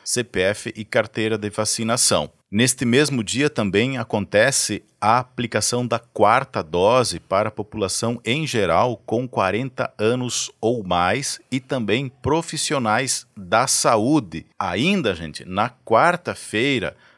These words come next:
acontece a aplicação da terceira dose para quem recebeu o imunizante da Janssen até o dia trinta de abril.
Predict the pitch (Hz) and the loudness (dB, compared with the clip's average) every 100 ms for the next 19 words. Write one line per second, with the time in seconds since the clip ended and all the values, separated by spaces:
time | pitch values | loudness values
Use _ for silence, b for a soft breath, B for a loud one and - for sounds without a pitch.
0 | b - - 110 101 110 123 - 127 _ | b -6 -2 -2 2 2 2 -2 -4 _
1 | 104 - 120 110 127 123 117 135 107 - | -2 -2 -4 -4 -2 -2 -2 -2 -2 0
2 | - 151 151 110 87 98 135 120 85 - | 2 2 2 2 2 4 4 0 -6 -4
3 | 98 107 113 - 123 127 - 113 95 120 | 2 2 2 -2 -6 -4 -4 -4 0 0
4 | 127 - 117 131 131 131 101 117 123 123 | 0 -6 -6 -4 -2 -2 -2 -2 -4 -6
5 | 104 110 131 - 104 - 92 98 143 135 | 2 2 2 -4 -10 -6 -2 2 2 0
6 | - - - 92 76 - 101 - 120 123 | -2 -2 -2 -2 -4 -2 -2 2 2 2
7 | 110 127 - 131 165 165 160 - 101 87 | 2 0 0 0 0 0 0 0 -2 0
8 | 123 135 143 110 104 90 | 4 6 6 4 2 0